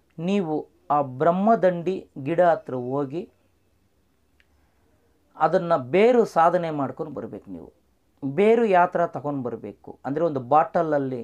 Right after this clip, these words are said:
ನೀರು ತಗೊಂಡೋಗಿ ಅರಿಶಿಣೆ, ಕುಂಕುಮ, ಅಗರಬತ್ತಿ ಈ ವಸ್ತುಗಳು ತೆಗೆದುಕೊಂಡು ಹೋಗಿ ಆ ಗಿಡಕ್ಕೆ ಪೂಜೆ ಮಾಡಿ,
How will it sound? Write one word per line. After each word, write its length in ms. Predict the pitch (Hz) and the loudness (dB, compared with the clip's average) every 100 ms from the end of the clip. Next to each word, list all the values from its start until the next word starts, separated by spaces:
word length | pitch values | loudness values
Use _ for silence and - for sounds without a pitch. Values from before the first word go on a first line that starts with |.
| - _ 139 | -14 _ -8
ನೀರು 180 | 156 160 147 | -6 -6 -8
ತಗೊಂಡೋಗಿ 460 | 143 143 139 139 - _ _ _ _ _ _ _ - | -10 -8 -8 -10 -14 _ _ _ _ _ _ _ -8
ಅರಿಶಿಣೆ, 440 | 160 175 - 190 226 262 _ _ - | -6 -6 -8 -6 -6 -8 _ _ -12
ಕುಂಕುಮ, 340 | 175 180 175 202 285 _ _ _ _ _ _ _ _ _ _ _ _ - | -12 -10 -8 -8 -8 _ _ _ _ _ _ _ _ _ _ _ _ -4
ಅಗರಬತ್ತಿ 600 | 151 160 135 131 _ 113 _ _ _ _ _ _ _ _ 156 | 0 0 0 -4 _ -20 _ _ _ _ _ _ _ _ -6
ಈ 100 | 180 185 | -2 0
ವಸ್ತುಗಳು 560 | 170 - 196 185 170 - _ _ _ - | 0 -4 -6 -6 -6 -10 _ _ _ -2
ತೆಗೆದುಕೊಂಡು 580 | 170 180 180 180 160 147 139 | 0 2 -2 -6 -6 -8 -4
ಹೋಗಿ 320 | 160 151 196 - _ _ _ _ _ _ - | -6 -6 -10 -12 _ _ _ _ _ _ 0
ಆ 100 | 151 143 | 0 2
ಗಿಡಕ್ಕೆ 460 | 190 220 - 180 - _ _ _ _ - | 0 0 -4 -8 -8 _ _ _ _ -6
ಪೂಜೆ 280 | 180 170 175 160 | -4 -2 -4 -4
ಮಾಡಿ, 240 | 151 165 | -8 -8